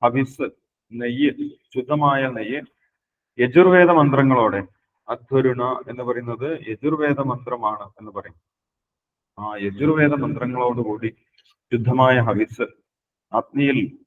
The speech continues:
പ്രാർത്ഥനയോടുകൂടി സമർപ്പിച്ച സമയത്ത് ഭഗവാൻ ഹരി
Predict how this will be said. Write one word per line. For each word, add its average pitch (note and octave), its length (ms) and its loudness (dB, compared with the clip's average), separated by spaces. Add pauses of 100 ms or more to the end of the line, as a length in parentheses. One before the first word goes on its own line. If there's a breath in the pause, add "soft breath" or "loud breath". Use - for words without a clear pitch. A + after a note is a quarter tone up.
(220)
പ്രാർത്ഥനയോടുകൂടി A#2 1080 2 (400)
സമർപ്പിച്ച D3+ 480 0
സമയത്ത് A2 560 -2
ഭഗവാൻ G#2 560 0
ഹരി G#2 360 -2